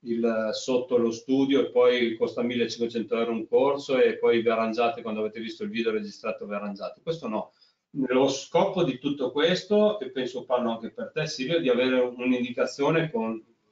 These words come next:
una, veramente una cosa banale, una freccia che dice: "Guarda, qui devi andare long, guarda, qui devi andare short, qui devi prendere profitto". Questo devono essere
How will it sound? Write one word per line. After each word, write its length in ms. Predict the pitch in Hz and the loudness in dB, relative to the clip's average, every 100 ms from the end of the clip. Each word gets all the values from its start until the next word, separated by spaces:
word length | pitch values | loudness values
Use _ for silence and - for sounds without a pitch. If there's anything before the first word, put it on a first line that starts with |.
| 131 127 - | -10 -10 -8
una, 340 | 131 127 127 - - - 123 | -2 0 0 -4 -14 -16 -2
veramente 380 | 127 131 139 120 | 0 2 2 0
una 180 | 117 | 0
cosa 280 | - 139 139 | 0 0 2
banale, 400 | 131 131 123 131 | 2 2 2 4
una 180 | 131 127 | 4 2
freccia 380 | - 147 156 - | 2 0 2 0
che 100 | 131 | 0
dice: 260 | 120 113 | -2 -4
"Guarda, 480 | - 147 147 143 - - _ _ _ _ | 0 2 2 2 -4 -8 _ _ _ _
qui 320 | - 139 139 | 2 2 2
devi 180 | 143 139 | 2 2
andare 280 | 131 127 123 | 2 2 2
long, 340 | 143 135 - - _ - | 2 2 -2 -10 _ 0
guarda, 480 | 139 143 104 98 - | 4 4 2 -4 -6
qui 260 | 135 165 | -4 -4
devi 80 | - 123 | -6 -6
andare 200 | 127 123 | -4 -4
short, 320 | - 123 - | -4 -6 -4
qui 180 | 135 143 | 0 2
devi 180 | 143 123 | 2 0
prendere 280 | 120 117 110 | -2 -4 -6
profitto". 560 | 117 151 139 123 - _ _ _ | -6 -4 -4 -6 -14 _ _ _
Questo 360 | - 151 165 190 | 2 2 4 2
devono 200 | 139 127 | 2 2
essere 500 | 120 135 123 - - | 0 0 0 -2 -8